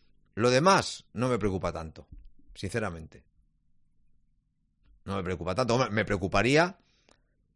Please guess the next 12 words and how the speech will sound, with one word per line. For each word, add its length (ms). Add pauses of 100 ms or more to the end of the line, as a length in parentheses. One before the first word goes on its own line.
(260)
aunque 240
no 120
creo 180
que 100
vaya, 540
Óscar 400
Gil, 380 (1160)
que 140
es 340
internacional 580
sub-veintiuno 580
también, 440